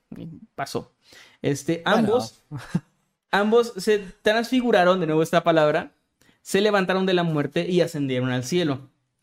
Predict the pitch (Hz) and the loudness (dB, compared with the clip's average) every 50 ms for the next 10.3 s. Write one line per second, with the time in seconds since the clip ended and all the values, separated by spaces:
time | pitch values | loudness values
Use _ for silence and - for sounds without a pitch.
0 | _ _ _ _ _ _ _ - 135 143 143 147 151 160 160 160 165 165 175 185 | _ _ _ _ _ _ _ -2 0 0 2 0 0 2 2 2 4 4 4 4
1 | 196 202 214 208 220 214 - 214 220 220 220 220 233 226 226 220 214 - 208 185 | 4 2 2 0 -4 -2 -2 0 2 2 2 0 0 0 -2 -2 -2 -2 -4 -2
2 | 175 196 185 190 185 - 185 170 160 165 165 160 170 - 196 214 240 233 185 165 | -2 -2 -2 -2 -2 -2 -2 -2 -2 -2 -2 -6 -6 -6 -4 -2 -2 -2 -2 -4
3 | 160 165 156 156 160 165 170 170 170 160 - 151 147 147 147 165 160 156 - 165 | -4 -6 -4 -4 -4 -4 -6 -8 -8 -6 -4 -4 -4 -4 -4 -6 -10 -8 -6 -6
4 | 165 170 - - - - - - - - - 156 151 147 147 143 - 160 160 151 | -4 -4 -6 -8 -12 -16 -18 -18 -10 -6 -6 -4 -4 -6 -8 -6 -6 -4 -4 0
5 | 143 143 147 147 156 151 151 147 147 147 151 151 151 - 147 143 143 143 - 151 | -2 -2 -2 -2 -4 -4 -2 -2 -2 -2 -2 -2 -4 -4 -4 -4 -4 -2 -2 -2
6 | 147 147 151 160 165 160 202 226 262 302 - - 170 180 156 151 - - - - | 0 0 0 -2 -2 -2 -2 -4 -4 -4 -6 -8 -6 -4 -4 -4 -4 -4 -6 -8
7 | - - - _ _ _ _ _ _ _ - - 143 139 - 156 143 151 143 143 | -10 -12 -16 _ _ _ _ _ _ _ -10 -10 -10 -6 -6 -6 -4 -2 -2 -2
8 | 139 143 147 147 139 160 143 139 139 139 139 139 143 143 139 135 - - _ - | 0 0 -2 -2 -2 -4 -4 -4 -4 -4 -6 -6 -8 -8 -8 -10 -12 -16 _ -16
9 | 113 117 - 123 - 139 131 127 131 127 127 131 120 - - - - - - - | -14 -10 -10 -8 -6 -6 -4 -4 -4 -4 -4 -6 -8 -8 -10 -10 -10 -10 -10 -6
10 | - 113 95 131 - | -6 -6 -6 -8 -12